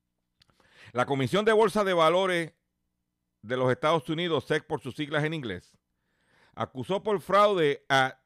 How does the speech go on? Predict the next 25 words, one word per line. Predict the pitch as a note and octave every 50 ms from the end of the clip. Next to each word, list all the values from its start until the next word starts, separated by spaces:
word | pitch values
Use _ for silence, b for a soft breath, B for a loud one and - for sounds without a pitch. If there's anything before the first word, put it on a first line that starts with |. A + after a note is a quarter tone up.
| _ _ -
Back | A2+ G2 G#2+ D#3 F#3 G#3+ G#3+ - - - - - -
to | - E3+ D3
Green | B2+ C#3 D3+ E3 F#3 A3 B3 B3+ A#3+ G#3+ -
Mining, | - D3 C#3+ D#3 F3 G3 G3+ F3 C#3 A#2 G#2+ G2+ F#2+ F#2 F#2 - _ _ _ _ _ _ _ _
L | C#3+ D#3 E3+ F3+ F#3 F#3 F#3 -
L | - E3 E3+ F3 F3+ F#3+ F3+
C, | - - - A#2 G#2 F#2+ G2+ - - _ _ _ _ _ _ _ _ _ _ _ _ _ _ _ _ _ _
una | C3+ C#3 E3+ F#3+ F3+
firma | - F#3+ G3 G#3+ G#3+ G#3 G3 F3+ -
con | E3 D#3 C#3+ C3
sede | - - D#3+ E3 F#3+ F#3+
en | F3
Puerto | - G3 F#3+ F3+ - - F3+
Rico, | E3 E3+ F3 D3 - - G#2+ G2 G2 G2+ _ _ _ _ _ _ _ _ _ _ _ _ _ _ _ -
y | C3+ C#3 C#3+
a | C#3 C3 C3
dos | B2 E3+ G3+ G#3 F3+
de | G#3 F3+
sus | - F3 E3 C3+ -
ejecutivos, | D3 C3+ C3+ B2+ - B2 A#2 F2+ G2 C3+ C#3 B2 G#2+ F#2+ F2+ - _ _ _ _ _ _ _ _ _ _ _ _ _ _ _ _ _ _ _ _
José | _ - F2+ F2+ F#2 - - A#2+ A#2+ C3 B2+
Jiménez | A#2+ C3 B2+ B2+ B2+ C3 C3 C3+ C#3 C#3 C3+ - -
Cruz | - F3+ F3 E3 C#3 C3 A#2+ - - - _ _ _ _ _ _ _ _ _ -
y | A#2+ A#2+
Manuel | A#2 A2+ A2 G#2+ G#2+ A2 A#2+ C3 D3 D#3+ E3 - -